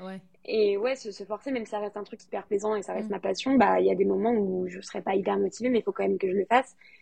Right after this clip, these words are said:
Speaker 2: Et en fait, à partir du moment où j'envisage, euh, autrice comme mon métier à plein temps et,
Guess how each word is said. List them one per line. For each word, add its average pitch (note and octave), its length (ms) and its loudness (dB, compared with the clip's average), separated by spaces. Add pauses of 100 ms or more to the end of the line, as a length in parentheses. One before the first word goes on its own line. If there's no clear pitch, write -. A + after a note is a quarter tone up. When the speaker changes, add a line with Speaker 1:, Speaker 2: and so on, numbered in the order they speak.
(280)
Speaker 2:
Et G3+ 140 12
en G3 80 6
fait, C4 120 4
à B3 60 2
partir G#3 240 0
du G#3 80 -2
moment A#3+ 120 -2
où - 20 -2
j'envisage, G#3 600 0
euh, G3 400 -4
autrice G#3 360 -8
comme G#3 180 -4
mon G3+ 100 -4
métier G3 280 -4
à G3+ 60 -4
plein G3+ 160 -4
temps G#3+ 260 -4
et, G3 200 -8